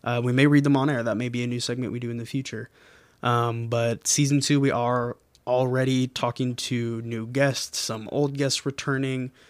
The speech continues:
new games we wanna cover. There's a lot that we wanna talk about as we continue to pull Jose into our world. So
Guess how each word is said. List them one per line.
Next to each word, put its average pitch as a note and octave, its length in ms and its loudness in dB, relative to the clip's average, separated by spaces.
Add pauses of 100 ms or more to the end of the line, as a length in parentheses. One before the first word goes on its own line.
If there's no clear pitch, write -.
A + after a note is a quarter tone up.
(140)
new C3 100 2
games B2+ 420 4
we C3 100 0
wanna B2+ 200 0
cover. A#2+ 460 -2
There's A#2+ 160 -6
a A#2 60 -6
lot A2+ 260 -4
that A#2+ 80 -4
we A#2+ 120 -4
wanna A2+ 200 -8
talk A2 260 -8
about A2+ 400 -10 (460)
as A#2 180 -4
we A2+ 460 -6 (400)
continue B2 500 -4
to A2+ 80 -6
pull A2+ 340 -4
Jose A2+ 400 -8
into A#2 280 -10
our A#2 120 -10
world. A2+ 520 -12 (180)
So A2+ 500 -6